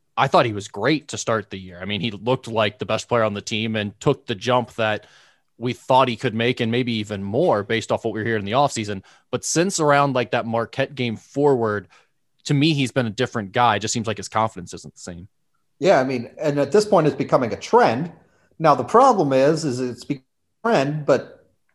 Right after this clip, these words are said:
Speaker 2: how much of that is due to, you know, that, and how much of it is due to the fact that he's playing a game once every three weeks?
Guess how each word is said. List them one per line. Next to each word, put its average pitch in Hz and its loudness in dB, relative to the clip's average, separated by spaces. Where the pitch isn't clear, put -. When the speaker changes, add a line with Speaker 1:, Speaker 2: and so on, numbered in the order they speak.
Speaker 2:
how 170 2
much 165 0
of 147 0
that 147 6
is 127 0
due 151 4
to, 127 -2
you 131 -4
know, 104 -4
that, 147 4
and 127 -4
how 143 2
much 147 2
of 135 -8
it 135 2
is 120 -4
due 135 -2
to 131 -4
the 117 -4
fact 143 4
that - -2
he's - -8
playing 131 -4
a 117 -8
game 139 -4
once 113 -4
every 101 -6
three 104 -8
weeks? - -14